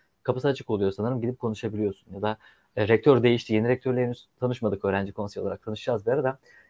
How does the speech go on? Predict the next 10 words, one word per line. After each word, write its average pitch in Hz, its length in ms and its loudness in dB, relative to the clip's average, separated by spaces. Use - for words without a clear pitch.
Eski 123 240 4
rektör 127 320 4
de 123 240 6
"İstediğiniz 135 500 6
zaman 127 320 4
gelin 127 220 6
uğrayın 123 340 2
konuşun 120 440 -2
benimle." 113 300 0
diyordu. 110 300 0